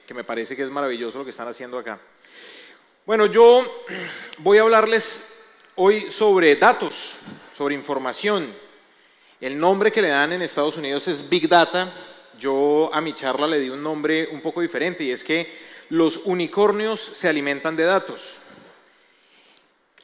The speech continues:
Quiero que levanten la mano los que sepan en un contexto empresarial qué es un unicornio. ¿A qué en la bolsa de valores se le considera un unicornio?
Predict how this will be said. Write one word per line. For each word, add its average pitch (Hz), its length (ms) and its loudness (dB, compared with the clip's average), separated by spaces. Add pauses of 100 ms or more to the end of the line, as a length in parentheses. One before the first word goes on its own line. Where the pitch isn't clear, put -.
(240)
Quiero 233 160 6
que 262 80 0
levanten 240 280 6
la 226 80 4
mano 196 240 4
los 240 180 0
que 202 140 -2
sepan 208 680 6
en 147 140 -4
un 160 100 -4
contexto 196 640 -4
empresarial 151 960 2
qué 185 160 4
es 175 120 -2
un 196 80 -6
unicornio. 175 540 -4 (300)
¿A 127 100 -10
qué 185 360 -2
en 196 100 -4
la 175 80 0
bolsa 160 320 2
de 180 60 0
valores 143 580 -4
se - 160 -8
le 147 80 -4
considera 127 380 -6
un 147 80 -8
unicornio? 113 460 -10